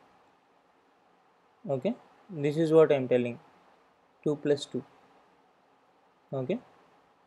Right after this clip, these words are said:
four you have to write. Again, uh, let's see,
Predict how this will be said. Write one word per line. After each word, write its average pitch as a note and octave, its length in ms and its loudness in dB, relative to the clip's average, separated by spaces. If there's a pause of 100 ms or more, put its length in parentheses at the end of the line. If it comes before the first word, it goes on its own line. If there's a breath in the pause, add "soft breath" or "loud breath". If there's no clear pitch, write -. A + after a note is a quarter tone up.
(1000)
four D#3+ 260 4
you C#3+ 120 2
have C3+ 100 0
to B2+ 100 0
write. C#3 240 4 (2250)
Again, F#3+ 440 6
uh, F#3+ 120 4
let's E3 260 4
see, G3+ 360 4